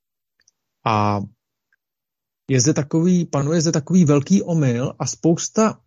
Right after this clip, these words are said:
jako i Čechů vlastně, přestože se považují za ateisty, tomuto omylu podléhají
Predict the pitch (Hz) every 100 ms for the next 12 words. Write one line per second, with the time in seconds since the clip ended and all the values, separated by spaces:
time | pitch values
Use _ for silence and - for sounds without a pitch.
0 | - 147 143 - 180 185 135 190 - 226
1 | 202 156 131 - 127 120 - 139 147 143
2 | 143 160 143 135 143 139 156 143 139 135
3 | - 131 123 - - 113 107 110 131 131
4 | 135 143 139 131 151 160 156 143 131 113
5 | 104 101 107